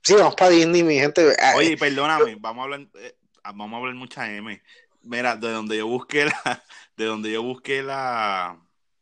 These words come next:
Speaker 2: la información de, de Little Mermaid, dice
Speaker 1: Sí, sí.
Speaker 2: arriba, dice arriba,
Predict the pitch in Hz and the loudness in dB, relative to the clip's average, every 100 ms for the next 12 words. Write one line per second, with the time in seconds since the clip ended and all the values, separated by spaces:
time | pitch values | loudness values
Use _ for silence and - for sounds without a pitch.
0 | _ _ _ _ _ _ - 101 107 113 | _ _ _ _ _ _ -16 -12 -8 -6
1 | 107 104 107 110 127 123 107 104 104 113 | -6 -6 -8 -6 -2 -4 -4 -6 -4 -4
2 | 131 131 139 127 104 90 82 _ - - | -4 0 0 -2 -6 -10 -14 _ -20 -20
3 | - 113 113 147 131 135 139 117 - _ | -8 -4 0 2 4 4 4 2 -2 _
4 | _ 110 110 123 123 131 120 101 - | _ -14 -8 -6 -6 -8 -6 -8 -10